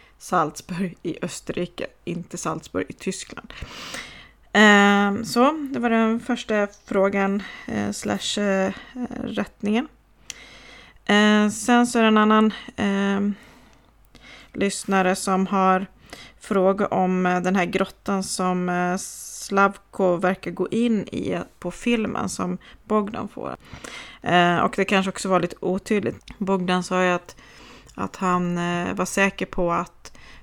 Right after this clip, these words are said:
det var den här Marble Arch-grottan som, eh, Slavko gick ner i på filmen. Ehm,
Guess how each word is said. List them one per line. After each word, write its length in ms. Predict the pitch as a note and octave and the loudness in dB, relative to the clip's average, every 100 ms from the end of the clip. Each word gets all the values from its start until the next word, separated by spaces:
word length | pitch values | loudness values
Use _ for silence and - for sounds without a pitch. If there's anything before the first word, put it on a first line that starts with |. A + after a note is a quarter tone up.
| - | -10
det 120 | - | -4
var 280 | F3+ F3 F3 | 0 2 2
den 140 | E3+ | 0
här 100 | F#3 | -4
Marble 460 | F3 E3+ F3 F#3+ F3+ | -2 -2 0 0 0
Arch-grottan 920 | F3+ F#3 - - G3 - - F3 F#3+ | -2 -4 -8 -4 -4 -4 -6 -6 -6
som, 440 | - F3 F3 F3+ | -6 -4 -4 -4
eh, 140 | F#3+ F#3 | -4 -6
Slavko 460 | - F3+ F3+ - | -2 -2 -2 -4
gick 240 | E3 F3 F#3+ | -4 -4 -4
ner 260 | F#3+ F#3 | -2 -2
i 120 | - | -4
på 360 | - - F#3 F#3+ | -6 -6 -4 -4
filmen. 580 | - G3+ G3 G3 - G#3+ - - - - - - - - - - | -4 -4 -2 -4 -4 -8 -10 -20 -20 -20 -20 -20 -20 -20 -12 0
Ehm, 680 | F#3+ F#3 F#3 F3+ F3+ F3+ | 2 4 4 2 0 -4